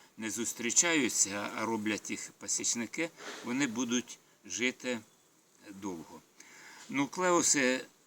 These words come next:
ці шестиміснім сім вулику, вони, е, оснащені прилітковими коридорами з фірми Чарунка.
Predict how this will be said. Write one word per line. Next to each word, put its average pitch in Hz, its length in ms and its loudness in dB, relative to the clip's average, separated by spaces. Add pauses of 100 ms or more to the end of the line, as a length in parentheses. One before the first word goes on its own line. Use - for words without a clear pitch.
(920)
ці 123 360 6 (180)
шестиміснім 127 880 6
сім 117 260 2
вулику, 156 520 4 (420)
вони, 123 420 2 (460)
е, 113 280 -2
оснащені 131 840 4
прилітковими 113 840 0
коридорами 110 840 0 (420)
з - 140 -4
фірми 107 480 2 (480)
Чарунка. 131 800 2